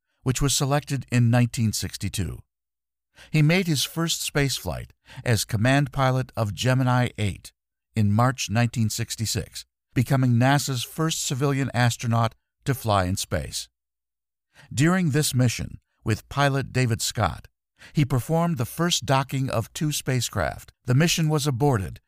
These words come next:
after Armstrong used some of his re-entry control fuel to stabilize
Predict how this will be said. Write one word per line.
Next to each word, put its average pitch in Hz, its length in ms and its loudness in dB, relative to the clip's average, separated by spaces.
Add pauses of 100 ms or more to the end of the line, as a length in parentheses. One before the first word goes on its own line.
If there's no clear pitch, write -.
(220)
after 120 320 0
Armstrong 139 680 2
used 127 420 0
some 131 320 0
of 120 120 2
his 113 220 2
re-entry 131 540 0
control 120 480 0
fuel 82 460 -6 (140)
to 135 100 0
stabilize 147 680 0